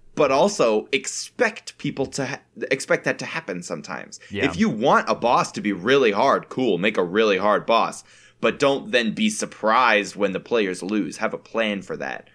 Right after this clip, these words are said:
Speaker 2: Yeah.
Speaker 1: I've made that mistake too, where I just T P K'd. I just, somebody, like, the barbarian went down, and after that, nobody had enough,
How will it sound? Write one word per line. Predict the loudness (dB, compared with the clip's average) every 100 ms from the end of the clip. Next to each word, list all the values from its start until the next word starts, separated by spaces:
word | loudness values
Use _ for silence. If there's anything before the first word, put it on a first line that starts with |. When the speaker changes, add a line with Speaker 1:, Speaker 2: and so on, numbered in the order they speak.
| _
Speaker 2:
Yeah. | 0
Speaker 1:
I've | 2 2 0
made | -2 0
that | 0 -2
mistake | -4 -4 -4 -4
too, | -4 -2
where | 0 2 4
I | 2
just | 0 -4 -4 -20 -16
T | -12 -6
P | -6
K'd. | 0 2 2 -2 _ _ _ _
I | -2 -2
just, | 0 -4 -6 -16 -20 -20
somebody, | -4 0 2 0 2
like, | 0 0
the |
barbarian | 0 0 2 2 2 2
went | 0 0
down, | 2 2 2
and | 2
after | 0 -2 -2
that, | 0 2
nobody | 0 0 -2
had | 0 0 0
enough, | 0 0 -2